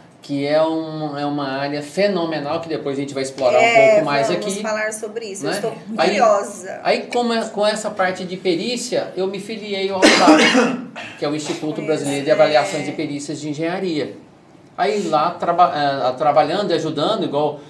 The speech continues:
Speaker 1: você ajuda o Zé, aqui o, o Zé
Speaker 2: Aham.
Speaker 1: ajuda toda a, a, a parte dos profissionais aqui de Caldas Novas,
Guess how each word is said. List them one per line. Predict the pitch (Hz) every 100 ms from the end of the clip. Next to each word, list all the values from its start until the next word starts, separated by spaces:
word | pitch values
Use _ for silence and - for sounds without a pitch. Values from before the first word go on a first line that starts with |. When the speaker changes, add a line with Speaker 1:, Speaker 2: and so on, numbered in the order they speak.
| - 147
Speaker 1:
você | 139 156
ajuda | 143 139 131 127
o |
Zé, | 117 143 180
aqui | - 147 165
o, | 151
o | - 226 226
Zé | - 147
Speaker 2:
Aham. | 147
Speaker 1:
ajuda | 131 143 143
toda | 147 147 139 - - - -
a, |
a, | 123 110 117 110 117
a |
parte | 113 123 127 131
dos | 120
profissionais | 131 - 127 113 113 107 120
aqui | 107
de | 123
Caldas | 123 135 147
Novas, | 147 160 175 208